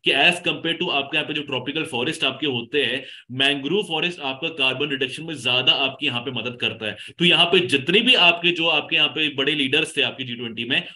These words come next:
उन्होंने आपका यहाँ पे बड़ा आपका यहाँ पे encouragement एक तरीके से रखा था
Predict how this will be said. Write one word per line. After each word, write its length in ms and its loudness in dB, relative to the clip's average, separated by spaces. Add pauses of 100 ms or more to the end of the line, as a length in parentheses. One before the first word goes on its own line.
(140)
उन्होंने 280 4
आपका 320 2
यहाँ 120 2
पे 120 -8
बड़ा 180 0
आपका 200 -2
यहाँ 180 -4
पे 80 -2
encouragement 600 -2
एक 140 -2
तरीके 240 -2
से 140 -4
रखा 220 -4
था 160 -6